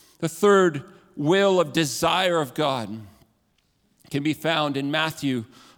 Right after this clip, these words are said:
eleven, back into the New Testament.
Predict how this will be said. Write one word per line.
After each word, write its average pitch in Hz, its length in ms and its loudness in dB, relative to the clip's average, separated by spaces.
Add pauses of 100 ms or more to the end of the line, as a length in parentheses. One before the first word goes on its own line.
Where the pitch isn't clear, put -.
eleven, 123 580 0 (300)
back 139 240 -2
into 131 160 -4
the 123 100 -4
New 117 140 -2
Testament. 104 540 -8